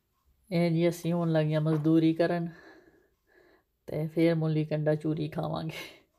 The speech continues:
ਤੇ ਇਹ ਜੀ ਐਕਸਰਸਾਈਜ਼ ਹੋ ਰਹੀ ਹੈ, ਨਾਲੇ ਆ, ਅਹ, ਸਬਜ਼ੀ ਲੱਗੀ ਆ ਮੂਲੀ ਕੰਡਾ ਕਰਨ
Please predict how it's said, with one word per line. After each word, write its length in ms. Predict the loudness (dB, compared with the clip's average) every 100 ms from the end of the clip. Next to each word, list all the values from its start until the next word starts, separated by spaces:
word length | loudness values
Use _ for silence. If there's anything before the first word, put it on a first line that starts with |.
| _ _ _ -10 -10 -10 -14 -18 -20 -20 -20 -20 _ -20 -20 -20 _ _ -4
ਤੇ 400 | -2 0 -2 -10 _ _ 2
ਇਹ 300 | 4 6 4
ਜੀ 140 | 2
ਐਕਸਰਸਾਈਜ਼ 680 | 0 2 2 4 6 4 4
ਹੋ 200 | 2 2
ਰਹੀ 240 | -2 -4
ਹੈ, 60 | -8 -10 -20 -20 -20 _ _ _
ਨਾਲੇ 420 | -4 0 2 2
ਆ, 80 | 0
ਅਹ, 760 | -2 -2 -2 0 0 -2 -6 -12 -16 _ -16
ਸਬਜ਼ੀ 460 | 0 2 2 0
ਲੱਗੀ 300 | 2 2 2
ਆ 60 | -2
ਮੂਲੀ 220 | -2 -4
ਕੰਡਾ 340 | -2 -4 -2 -2
ਕਰਨ 320 | -2 -2